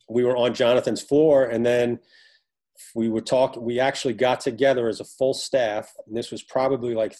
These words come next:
three or four days before they were technically supposed to open up the gym, and we were have, supposed to have everybody work out. So we got together to discuss some things we were gonna go over with our team. And, um, so we've only been together as a staff for an hour over the last nine months. So it's, um,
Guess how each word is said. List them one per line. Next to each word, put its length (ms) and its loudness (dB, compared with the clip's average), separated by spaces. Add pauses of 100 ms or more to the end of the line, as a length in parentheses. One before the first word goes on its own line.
three 200 0
or 60 0
four 260 -6
days 300 -6
before 340 -8
they 100 -6
were 220 -8
technically 500 -4
supposed 360 -8
to 60 -16
open 260 -8
up 160 -10
the 60 -14
gym, 400 -8
and 160 -12 (540)
we 180 -6
were 80 -4
have, 180 -6
supposed 380 -8
to 60 -2
have 100 -2
everybody 320 -4
work 280 -6
out. 220 -4
So 140 -8
we 80 -4
got 180 0
together 380 -4
to 100 -8
discuss 460 -8
some 120 -10
things 300 -10
we 80 -12
were 120 -8
gonna 120 -8
go 160 -4
over 140 -8
with 180 -10
our 160 -12
team. 340 -8 (800)
And, 300 -8
um, 380 -6
so 160 -8
we've 220 0
only 260 4
been 140 -2
together 360 -2
as 100 -8
a 40 -10
staff 480 -6
for 120 -2
an 140 -6
hour 360 -2
over 160 -8
the 60 -8
last 400 -8
nine 220 -10
months. 380 -10
So 240 -6
it's, 280 -6
um, 340 -4